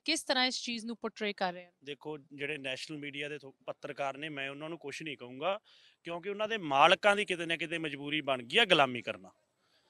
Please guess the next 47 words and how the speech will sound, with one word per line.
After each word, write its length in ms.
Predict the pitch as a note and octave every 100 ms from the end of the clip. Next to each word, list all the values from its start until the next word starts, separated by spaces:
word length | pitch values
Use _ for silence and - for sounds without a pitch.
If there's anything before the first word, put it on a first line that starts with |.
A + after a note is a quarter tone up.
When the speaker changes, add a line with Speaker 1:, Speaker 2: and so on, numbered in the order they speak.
| _
Speaker 2:
ਉਹਨਾਂ 280 | E3+ G3 G#3+
ਨੂੰ 200 | G#3+ G#3+
ਕੁਛ 280 | - F#3+ G#3
ਨਹੀਂ 160 | A3
ਦਿਸਦਾ, 440 | E3+ D#3+ C3 G3 A3
ਉਹਨਾਂ 340 | G#3+ F#3+ G#3+
ਨੂੰ 140 | G#3+ G#3
ਇੱਕ 220 | F#3+ G#3+
ਰਾਹ 280 | E3 D#3 F#3+
ਦਿਸਦਾ 500 | D#3 B2+ D3 F3+ A3
ਹੈ। 100 | - _ -
ਉਹ 180 | G3+ F#3+ _ _ _ C#3
ਦੇਖੋ, 380 | D#3+ - A#3 - -
ਇਹ 180 | F#3+
ਜਿਹੜਾ 280 | G3 F#3 F3
ਮੈਂ 240 | D#3+ E3+ E3+
ਅੱਜ 120 | D#3
ਤੁਹਾਨੂੰ 220 | D#3+ E3+
ਇੱਕ 80 | D3+
ਗੱਲ 220 | C#3 C3+
ਕਹਿਣਾ, 280 | C3+ D3+ F#3+ F3+ F#3
on 60 | F#3+
the 260 | F#3+ F#3
record, 380 | D#3 C#3+ A#2+ G2 _ _ _ _ _ -
ਇਹ 180 | F#3 G#3+
ਜਿਹੜਾ 240 | G#3 G#3+ F#3+
ਇੱਥੇ 240 | F#3 A3
ਬੀਜੇਪੀ 560 | F#3 D3 D3 F3 F3+ F#3
ਇਤਿਹਾਸ 420 | F3+ F#3+ D3 C3+
'ਚ 80 | C#3+
ਨਹੀਂ 140 | F3+
ਦਿਸਣੀ, 360 | G#3+ F#3 E3 G#2 _ _ _ _ -
ਇੱਥੇ 260 | E3+ - G#3+
ਬੀਜੇਪੀ 480 | D#3 D#3+ F#3+ G3+
ਇਤਿਹਾਸ 400 | A3 A3+ G3 D#3
'ਚੋਂ 160 | - G#3+
ਖਤਮ 300 | F3+ E3+ A3
ਹੋ 180 | F#3 D#3+
ਜਾਣੀ 280 | D#3 F3 G3+
ਆ। 200 | A#3+ -
ਇੰਨਾ 360 | F#3+ F3+ G#3 F#3+
ਅਤਿਆਚਾਰ 500 | - F#3+ F#3+ G#3+ G#3
ਕਿਸੇ 260 | - G3
ਨੇ 120 | G3+
ਸਹਿਣਾ 400 | G3 D#3 D3+ G3+
ਨਹੀਂ 200 | E3 F#3+
ਆ। 180 | B3+ E3